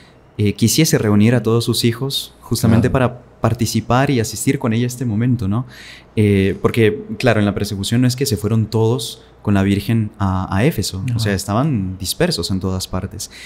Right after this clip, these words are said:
Speaker 1: Pues esa era la voluntad de, de nuestro Señor Jesucristo en ese momento para la expansión de la Santa Iglesia. Pero, eh, según nos relatan algunos videntes, eh, la Santísima Virgen quería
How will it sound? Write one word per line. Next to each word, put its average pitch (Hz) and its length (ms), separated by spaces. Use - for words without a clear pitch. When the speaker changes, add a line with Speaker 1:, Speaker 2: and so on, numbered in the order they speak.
Speaker 1:
Pues - 260
esa - 180
era 110 60
la 113 80
voluntad 98 360
de, 107 160
de 95 100
nuestro 95 240
Señor 98 200
Jesucristo - 440
en 98 60
ese 98 120
momento 120 320
para 101 140
la 98 80
expansión 101 380
de 107 60
la 104 100
Santa 101 220
Iglesia. 107 360
Pero, 156 360
eh, 110 680
según 120 300
nos 131 360
relatan 107 460
algunos 110 280
videntes, 104 540
eh, 104 380
la 113 100
Santísima 120 540
Virgen 127 460
quería 127 560